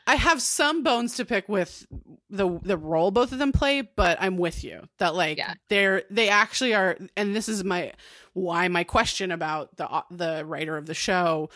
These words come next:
Speaker 1: because they actually both seem like pretty fully formed characters,
Speaker 2: Mm-hmm.
Speaker 1: even for just, um, I hope this isn't too much of a spoiler, but Fran is just in this <laughs> one episode.
Speaker 2: Yeah.
Speaker 1: Fran, the secretary of this university, <laughs> is just in this
Speaker 2: Yeah.
Speaker 1: one episode.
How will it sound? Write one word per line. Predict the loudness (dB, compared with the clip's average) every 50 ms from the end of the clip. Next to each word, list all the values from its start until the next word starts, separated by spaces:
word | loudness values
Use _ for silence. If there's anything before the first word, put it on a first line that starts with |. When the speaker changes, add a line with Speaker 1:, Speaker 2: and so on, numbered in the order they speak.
| -20 -12 -4
Speaker 1:
because | -2 0 0 0 2
they | 0 0 0
actually | 2 2 2 2 2 0 0 0 0 2 0 0
both | -2 -2 -2 0 2 2 0 -2 -4
seem | -4 -4 -4
like | -4 -4 -2 -2
pretty | -2 0 0 -2 -2 -2
fully | -2 -4 -4 -4 -4
formed | -6 -8 -8 -8 -8 -8 -10 -12 -12 -14 -16 -16 -14
characters, | -8 -8 -4 -4 -4 -2 -2 0 2 2 2 0 -2 -4
Speaker 2:
Mm-hmm. | -4 -2 -2
Speaker 1:
even | 0 0 0 -2 -2
for | 0 -2 -2
just, | 0 2 0 0 0 -4 -8 -10 -12 _ -20 -20 -20 -20 -20 -20 -20 -18 _ 0 2
um, | 2 4 4 2 0 -2 -6 -8 -10 _ -8
I | -6
hope | -2 -2 -2 -2 -2
this | -4 -4 -4 -4
isn't | -4 -4 -4 -2
too | 0 2
much | 2 2 2
of | 2 0
a | 0
spoiler, | 0 0 0 2 2 2
but | 0 -2 -6 -6
Fran | -2 0 0 2 2 0 0
is | -2 -4
just | -6 -8 -8 -6
in | -6 -6
this | -6 -6 -6 -2
<laughs> |
one | -2 -2 -2 -2
episode. | -6 -4 -4 -4 -2 0 -2 -2 0 0 0 0 0 -4 -10 -12 -14 -16 -18 -14 -4 -2
Speaker 2:
Yeah. | -2 -2
Speaker 1:
Fran, | 0 0 2 2 2 2 2
the | 0 0
secretary | 2 0 0 0 0 0 2 2 2 2
of | 2
this | 0 -2 0
university, | 0 0 0 0 -2 -2 0 2 2 2 2 2 2 0
<laughs> |
is | 0 0 0
just | -2 -4 -2 -2
in | 0 0
this | 0 0
Speaker 2:
Yeah. | 0
Speaker 1:
one | 0 0 -2
episode. | -2 -4 -4 -6 -6 -6